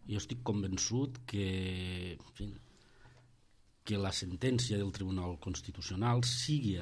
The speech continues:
la que sigui, tothom, tothom l'acatarà, perquè no pot ser d'altra manera, no? Si aquells que no tenen cap reparo en formar part de les institucions, formar part dels òrgans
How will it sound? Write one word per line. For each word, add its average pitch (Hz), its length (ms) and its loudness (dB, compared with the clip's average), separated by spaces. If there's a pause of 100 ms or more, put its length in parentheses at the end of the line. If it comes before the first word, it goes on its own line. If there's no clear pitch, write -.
(120)
la 123 160 4
que - 80 -2
sigui, 104 460 0 (380)
tothom, 104 420 0 (340)
tothom 98 480 -2
l'acatarà, 92 540 -4
perquè 110 240 -6
no 107 100 -2
pot - 200 -6
ser 92 120 -4
d'altra 87 300 -6
manera, 98 340 -4
no? 117 140 -6 (580)
Si - 400 -2
aquells 120 720 2 (180)
que 98 100 -2
no 104 140 2
tenen 107 320 2
cap 95 240 -2
reparo 120 460 0 (400)
en 98 180 2
formar 110 420 2
part 123 220 8
de 104 80 6
les 101 240 2
institucions, 98 800 -2
formar 101 400 -2
part 120 220 4
dels 98 280 0
òrgans 107 520 2